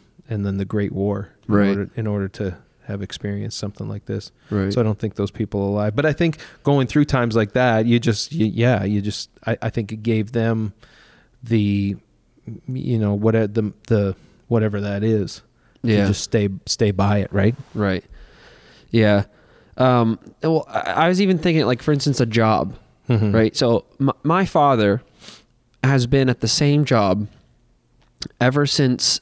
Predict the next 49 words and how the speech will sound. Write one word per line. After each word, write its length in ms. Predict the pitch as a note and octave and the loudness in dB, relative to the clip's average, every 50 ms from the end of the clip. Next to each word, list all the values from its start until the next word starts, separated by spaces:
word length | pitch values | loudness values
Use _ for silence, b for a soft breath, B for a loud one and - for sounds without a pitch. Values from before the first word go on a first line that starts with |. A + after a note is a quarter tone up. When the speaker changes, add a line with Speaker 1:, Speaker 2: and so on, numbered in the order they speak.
| _ _ - | _ _ -6
Speaker 2:
the, 420 | B2 B2+ B2+ B2 A#2+ A#2 A#2+ - - | 0 2 4 4 6 4 4 2 0
so 200 | A#2+ - C#3+ B2+ | 0 0 0 0
he, 240 | A#2 - D3+ D3+ D3 - | 0 0 0 0 0 -2
he, 300 | - D#3+ D3 C3+ B2+ - - | -2 0 2 2 0 0 2
he 240 | C3+ C3+ B2+ A#2+ | 2 4 4 2
finished 380 | A#2 - - D3+ E3 F3 - - | 0 0 0 0 0 0 -2 -2
high 200 | - C3+ B2+ B2 | -2 0 0 0
school, 440 | A#2+ - - A2 G2 G2+ A2 B2+ _ _ _ b b b b b b b b b b b b - | 0 0 2 4 4 4 4 0 _ _ _ b b b b b b b b b b b b -8
did 220 | A#2+ B2 B2+ C3+ D3 | -2 0 2 2 2
a 40 | C#3 | 2
job 320 | B2+ C3+ B2 A#2+ B2 - | 2 2 2 2 0 0
for 140 | - B2+ A#2+ | 2 2 4
a 40 | A#2 | 4
year, 400 | G#2+ G#2 G2+ G2+ G#2 A#2 B2+ - _ - | 4 4 4 4 4 2 2 -2 _ -4
went 280 | - B2 A#2+ C3 C#3 - | 0 2 2 2 2 0
to 60 | D3 | 2
Bible 320 | C3+ B2+ B2 A2+ A2+ A2 | 2 2 2 4 2 0
school, 400 | - - - A2 G#2+ G#2 G#2 - - | 0 0 2 4 4 4 4 2 2
and 120 | A2+ A#2 | 0 0
then 80 | A2+ A2+ | 2 2
has 160 | A2+ G#2+ G#2+ | 2 2 2
worked 260 | G#2+ A2+ A#2+ A#2 - | 4 2 2 2 2
there 120 | A2+ G2+ G2 | 2 2 2
ever 160 | F#2+ F#2+ G2 | 2 2 0
since. 500 | - - F#2+ D#2 B1+ B1+ - - - - _ _ _ _ _ - - | 0 0 -2 -2 -2 -6 -10 -10 -12 -14 _ _ _ _ _ -4 -2
It's, 140 | A2 F#2+ E2 | -2 -2 -2
Speaker 1:
Right. 80 | D#2+ F2 | -4 -2
Speaker 2:
I 60 | - C3 | 0 2
think 120 | D#3+ F#3 | 2 2
it's 100 | F3+ - | 2 2
almost 240 | C#3+ C3 G#2 G2+ - | 0 0 0 -2 -2
forty 280 | - - B2+ A#2+ G#2 G2 | 0 0 2 2 2 2
years 300 | G2 G2+ G#2 G#2+ G#2 - | 2 2 2 2 0 -2
he's 140 | - F2+ - | -6 -6 -4
been 220 | - A#2+ A2 G2 | -2 0 0 0
there 220 | F2+ F2+ - C3+ - - | -2 -4 -6 -8 -6 -4
Speaker 1:
Yeah. 180 | C3 C#3+ D#3+ | -2 0 0
Speaker 2:
at 100 | - - | 0 -2
one 480 | C3+ A#2+ B2+ D3 D#3+ E3 E3+ E3 D#3 C#3+ | 0 2 4 4 4 4 4 4 4 4
job. 480 | A#2 A2+ A2 A2 A#2 G#2+ - - - - | 4 4 4 4 4 2 -2 -6 -10 -10
Speaker 1:
Yeah. 140 | - G2+ - - - _ b b b b b b b b b b b b - | -10 -10 -10 -10 -18 _ b b b b b b b b b b b b -2
Speaker 2:
And 160 | C3+ C#3+ D3 | 0 2 2
in 100 | D#3 E3+ | 4 4
my 200 | E3 C#3+ D3+ F3 E3 | 4 4 4 4 4
mind, 340 | C3+ A2+ A2 A2+ A#2+ A2+ | 4 4 4 4 4 4
I'm 160 | A2+ A#2 A#2 A#2 | 4 2 4 4
like, 240 | G#2+ G2+ G2+ G2+ | 4 2 2 2
"That 260 | - A#2+ C3+ D3+ D#3+ - | 0 0 2 2 2 2
is 340 | - C#3 B2+ A#2+ A2 - | 2 2 2 2 0 -6